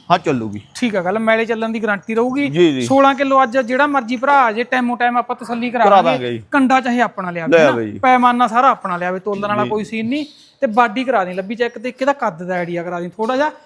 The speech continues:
Speaker 2: ਇੱਕ ਦੋ ਮਈਆਂ ਰਹਿ ਗਈਆਂ, ਮੈਂ ਤੁਹਾਨੂੰ ਦਿਖਾਇਆ ਨਹੀਂ ਨਾਲ ਖੜ ਕੇ, ਤੇ ਚੜਾਈ ਚੜੂਈ ਚੰਗੀ ਆ, ਹਨਾ?
Speaker 1: ਬਸ ਇੱਕ ਹੋਰ ਜਹਾਜ਼ ਆਉਣਾ ਆਪਣੇ।
Speaker 2: ਹਾਂ, ਤੇ ਸਾਫ਼ ਸੁਥਰੀ ਆ ਗਈ ਪੂਰੀ ਫੁੱਲ। ਇੱਥੋਂ, ਇੱਥੋਂ ਮਾਰ ਦੀ ਕੈਮਰਾ। ਫੋਰ ਬਾਈ ਫੋਰ ਵਾਲਾ ਕੰਮ ਹੀ ਆ। ਨੰਬਰ ਇਹਦਾ ਮਣੀ ਪੰਜਵਾਂ ਰਹੂਗਾ?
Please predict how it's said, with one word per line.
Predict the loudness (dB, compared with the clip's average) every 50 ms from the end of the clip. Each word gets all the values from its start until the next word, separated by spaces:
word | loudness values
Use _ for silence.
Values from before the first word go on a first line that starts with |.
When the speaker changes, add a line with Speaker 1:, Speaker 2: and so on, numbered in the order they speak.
| _ -4
Speaker 2:
ਇੱਕ | -4 -4 -4 -4
ਦੋ | -6 -4
ਮਈਆਂ | -4 -2 -2 -2 -2 -2
ਰਹਿ | -2 -4
ਗਈਆਂ, | -4 -6 -6
ਮੈਂ | -6 -6
ਤੁਹਾਨੂੰ | -6 -4 -4 -4 -4
ਦਿਖਾਇਆ | -6 -6 -6 -6 -6 -6
ਨਹੀਂ | -6 -6
ਨਾਲ | -6 -6 -6 -8
ਖੜ | -8 -10 -12 -14
ਕੇ, | -10 -8 -8
ਤੇ | -8
ਚੜਾਈ | -6 -4 0 0 0 0
ਚੜੂਈ | 0 -2 -4 -4 -4
ਚੰਗੀ | -4 -6 -10 -8 -10 -10
ਆ, | -6 -2
ਹਨਾ? | -2 -2 -2
Speaker 1:
ਬਸ | 0 0 0 0 0
ਇੱਕ | 0 -2 -2 0 2
ਹੋਰ | 2 2 2 2
ਜਹਾਜ਼ | 4 4 4 4 4 4
ਆਉਣਾ | 2 0 0 0
ਆਪਣੇ। | -2 -2 -4 -4
Speaker 2:
ਹਾਂ, | -2 0 0 0
ਤੇ | 0 -2
ਸਾਫ਼ | -6 -2 0 0 0 0 0
ਸੁਥਰੀ | -4 -10 -6 -4 -2 0
ਆ | 0 0
ਗਈ | -2 -6
ਪੂਰੀ | -8 -6 -4 -2 0 0 0
ਫੁੱਲ। | -2 -2 -6 -6 -6 -10 _ _ _ _ _ _ -4 -4
ਇੱਥੋਂ, | -4 -2 -2 -6
ਇੱਥੋਂ | -6 -6 -8 -6 -6 -6
ਮਾਰ | -6 -6
ਦੀ | -8 -10 -12
ਕੈਮਰਾ। | -10 -10 -12 -12 -14 -16 -20 _ _ _ _ _ _ _ _ _ _ _ _
ਫੋਰ | -4 -2 0 0
ਬਾਈ | 2 0 -2 -2
ਫੋਰ | -2 -4 -2 0
ਵਾਲਾ | 0 0
ਕੰਮ | 0 -2 -4 -4 -4
ਹੀ | -4 -4
ਆ। | -4 -4 -6 -6 -8 -12 -14 _ -2
ਨੰਬਰ | 0 0 2 4 2
ਇਹਦਾ | 4 4 4
ਮਣੀ | 2 4 2 2
ਪੰਜਵਾਂ | 2 2 2 2 2 4 4
ਰਹੂਗਾ? | 4 2 2 0 -2 -2 -2